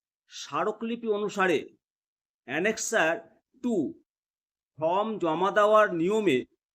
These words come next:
একটি গুরুত্বপূর্ণ পরিবর্তন আনা হয়েছে। এই নতুন নিয়মটি রাজ্য সরকারি কর্মচারী এবং পেনশনভোগীদের জন্য একটি বড় স্বস্তি দেবে, যারা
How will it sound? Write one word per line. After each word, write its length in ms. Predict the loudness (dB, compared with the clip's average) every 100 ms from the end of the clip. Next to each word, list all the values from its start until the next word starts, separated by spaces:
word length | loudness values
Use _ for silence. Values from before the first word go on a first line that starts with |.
| _ _ -10
একটি 260 | -10 -8
গুরুত্বপূর্ণ 960 | -10 -6 -6 -4 -6 -4 -4 -4 -2 -2 -6 _ _ _ _ -4
পরিবর্তন 680 | 0 2 0 -4 -6 -6
আনা 300 | -4 -2 0
হয়েছে। 500 | 2 0 -2 -4 -6 -6 _ _ _ -20 -20 _ _ _ _ _ 2
এই 360 | 4 4 0 -4
নতুন 380 | -2 0 0 0
নিয়মটি 680 | 2 2 0 0 -2 -2 -10 _ _ -14
রাজ্য 480 | -6 -4 -4 -4 -4
সরকারি 500 | -4 -8 -4 -4 -2
কর্মচারী 720 | -2 -2 0 0 0 0 -4 _ _ _ -6
এবং 300 | 0 2 2 0 -14 _ _ _ _
পেনশনভোগীদের 960 | -2 0 0 0 -2 -2 -4 -2 0 0
জন্য 440 | 0 0 -2 -4 -12 _ _ _ _
একটি 300 | -8 -8 -4 -6 -4
বড় 260 | -2 2 2 2 -4 _ _ -20
স্বস্তি 420 | -8 -8 -8 -6
দেবে, 360 | -2 0 0 -4 _ _ _ _ _ _
যারা 300 | -6 0 2